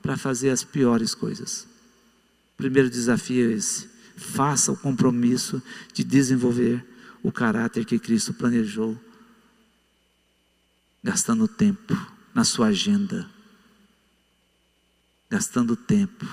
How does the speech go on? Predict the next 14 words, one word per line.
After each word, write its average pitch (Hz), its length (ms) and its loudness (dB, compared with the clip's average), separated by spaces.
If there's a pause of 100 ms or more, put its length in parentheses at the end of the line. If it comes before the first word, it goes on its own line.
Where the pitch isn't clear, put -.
(380)
"Esse 160 320 2
é 156 40 -2
meu 143 180 0
tempo 147 580 -2
pra 120 220 -2
isso." - 520 -6 (320)
Ponha 151 300 2
na 127 100 0
sua 107 200 -4
agenda. - 420 -6 (680)
Separe 131 580 4
esse - 200 -2
tempo. - 440 -6 (320)
Segundo, 151 580 4